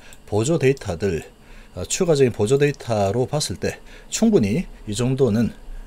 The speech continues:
검증이 될 만한 데이터다 판단을 했으니까 승인했죠. 자문-, 이 윤리위에서는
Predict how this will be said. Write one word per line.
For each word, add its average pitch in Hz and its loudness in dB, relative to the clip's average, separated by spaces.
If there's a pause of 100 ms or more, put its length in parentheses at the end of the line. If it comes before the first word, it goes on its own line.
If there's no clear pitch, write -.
검증이 107 0
될 95 -4
만한 123 0
데이터다 98 -6 (260)
판단을 226 2
했으니까 104 -2 (320)
승인했죠. 156 -2 (300)
자문-, 175 0
이 107 -2
윤리위에서는 101 0